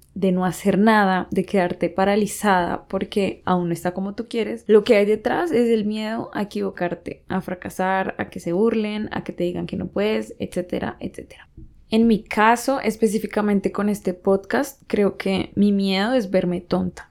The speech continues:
¿sabes? Que mis opiniones y mis ideas las vean como algo vacío. No sé quién me hizo tanto <laughs> daño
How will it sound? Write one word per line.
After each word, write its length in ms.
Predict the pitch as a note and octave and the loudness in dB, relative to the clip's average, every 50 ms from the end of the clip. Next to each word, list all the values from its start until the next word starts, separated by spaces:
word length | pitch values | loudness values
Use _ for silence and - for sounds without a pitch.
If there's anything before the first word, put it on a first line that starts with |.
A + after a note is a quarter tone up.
| _ _ | _ _
¿sabes? 440 | - - F#3+ F3+ F3+ A3 A#3+ - - | -8 -4 -4 -2 -2 -2 -2 -4 -8
Que 200 | - - G#3 F#3+ | -4 0 2 2
mis 300 | G3 F#3+ G3 F#3+ - - - | 4 4 2 0 -2 -2 -2
opiniones 840 | G#3+ G#3 G#3+ G#3+ G3+ F#3+ F#3+ G3 G3 G3 G3+ A3+ C4 C#4+ - - - _ | -2 0 4 4 4 4 4 4 2 2 2 2 0 0 -4 -8 -12 _
y 120 | - A#3 A3 | 0 2 4
mis 220 | G#3+ G#3+ G#3+ - | 4 2 2 4
ideas 380 | G#3+ G3+ G3 F#3+ F#3+ G#3 G3+ A3 | 4 4 4 4 2 0 0 0
las 180 | G#3+ G#3+ G3+ | 0 0 2
vean 260 | - F#3+ F3+ F3 F3+ | 0 0 0 0 0
como 300 | F3 - G3+ F#3+ F#3+ F#3 | -2 -4 -4 -4 -2 -2
algo 360 | F#3 F3+ F3 F3 F3+ - - - | -2 -2 0 -2 -2 -4 -4 -2
vacío. 540 | - F#3 F3 - - - G3 F#3 E3 - - - | 0 0 0 0 0 0 2 4 4 2 2 4
No 160 | G3+ G#3+ G#3+ | 4 4 4
sé 280 | G#3 - A#3+ A#3 A3+ A3 | 4 4 2 2 2 2
quién 180 | A3+ A#3 A3 | 2 0 0
me 140 | A3 A3 G#3+ | 0 0 -2
hizo 220 | G#3+ G3+ G#3 G3+ G3+ | -2 -2 -2 -2 0
tanto 300 | - G#3 G3+ G3 G#3+ G3+ | 0 0 0 2 4 4
<laughs> 60 | G3 | 4
daño 320 | G3+ G#3+ A3+ A3 A3+ C#4+ | 6 8 8 8 8 8